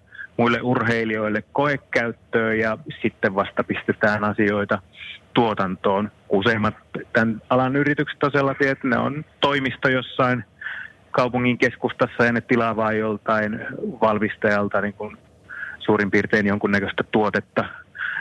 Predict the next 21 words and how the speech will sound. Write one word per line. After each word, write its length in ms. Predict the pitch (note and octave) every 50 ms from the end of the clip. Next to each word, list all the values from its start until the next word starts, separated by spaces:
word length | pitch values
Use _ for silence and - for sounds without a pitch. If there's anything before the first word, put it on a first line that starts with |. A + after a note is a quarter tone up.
| - - -
joka 220 | - F2 - A2 G#2+
on 80 | A#2
aika 160 | C3+ C3 -
lailla 180 | B2+ B2+ C3 B2
samaa 240 | - B2 A#2+ B2 A#2
bulkkitavaraa, 840 | G#2+ B2+ B2 A#2 - - C3 - - A#2 A2+ A2+ A2+ A2 A2+ A2 A2
mitä 300 | G#2+ G#2+ - - G#2+ G#2
sitten 280 | A2+ A2+ - - A#2+ A2+
kaikilla 320 | A#2 A2 G#2 A#2 A#2 A2+
muillakin 440 | A#2 A#2+ A#2 A2 G#2 - - G2 G2
on 100 | F#2+ F2+
tarjolla, 420 | - G2+ G2 G2+ G2 G2 F#2+ F#2+
mutta 220 | F#2+ G2+ G2 _ _ -
me 100 | A#2+ A2
ollaan 240 | G#2 G2+ G2+ G#2 G#2+
lähdetty 380 | G#2 F#2+ G#2 G#2+ _ - -
ihan 160 | G2 G2 G#2 G#2 -
siitä, 200 | G#2+ G#2+ G2+ G2
että 160 | F#2 - G#2
meillä 260 | G2 G2 F#2+ F#2+ F#2+
on 180 | F#2+ F#2+ F#2